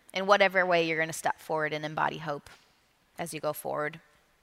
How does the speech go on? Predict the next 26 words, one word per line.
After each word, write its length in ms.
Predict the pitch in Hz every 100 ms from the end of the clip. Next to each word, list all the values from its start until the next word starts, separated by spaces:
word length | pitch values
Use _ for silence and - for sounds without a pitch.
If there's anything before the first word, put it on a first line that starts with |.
| _ _ _ _
Whatever 360 | 202 214 220 220
way 140 | 208
you 120 | 202
do 220 | 190 170 190
move 200 | 170 160
forward 440 | 165 165 165 185
in 160 | - 175
embodying 460 | 170 160 165 170
hope 200 | 170 170
for 140 | - 170
the 60 |
least 280 | 165 160 -
of 120 | 170
these, 240 | 175 170 -
I 140 | 180
am 160 | 190 185
confident 720 | - - 175 - 165 151 156
and 140 | 135 165
I 80 |
pray 420 | 160 - 196 202 214
that 160 | 185
it 80 | 160
will 140 | 156 -
also 380 | 165 - 175
bless 400 | 160 156 147 - -
you. 360 | 156 147 147